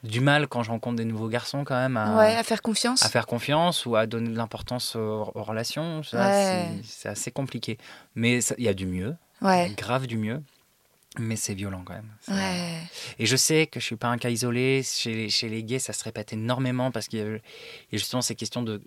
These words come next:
Speaker 1: Il y a pas de code, il y a pas de représentation, donc il y a énormément de choses qu'on accepte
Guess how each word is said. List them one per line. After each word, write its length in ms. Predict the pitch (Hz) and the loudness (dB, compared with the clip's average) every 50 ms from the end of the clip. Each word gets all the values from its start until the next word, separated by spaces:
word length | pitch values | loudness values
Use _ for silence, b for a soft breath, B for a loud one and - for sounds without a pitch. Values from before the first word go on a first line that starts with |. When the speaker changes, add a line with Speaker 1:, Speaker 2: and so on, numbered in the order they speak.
| - 73 - 55 | -16 -18 -16 -14
Speaker 1:
Il 80 | 76 | -12
y 40 | 107 | -12
a 40 | 107 | -6
pas 120 | - - | -4 -4
de 60 | 127 - | -4 -2
code, 260 | - 156 147 147 135 | 2 4 4 6 6
il 40 | 123 | 4
y 20 | |
a 20 | |
pas 120 | 113 123 120 | 4 2 2
de 40 | 123 | 2
représentation, 680 | 120 120 - 127 120 123 117 135 120 - - 143 139 | 0 0 0 -2 -2 -2 -2 -4 -4 -2 -2 -2 -2
donc 140 | 131 117 - | -2 -2 -4
il 40 | 117 | -4
y 20 | |
a 40 | 107 | -4
énormément 280 | 110 123 127 143 131 135 | -4 -2 -2 -2 -4 -4
de 60 | - | -4
choses 140 | - 127 - | -6 -6 -4
qu'on 160 | - 117 113 | -4 -4 -4
accepte 480 | 113 - - - 151 - _ - - | -4 -2 0 0 0 0 _ -10 -20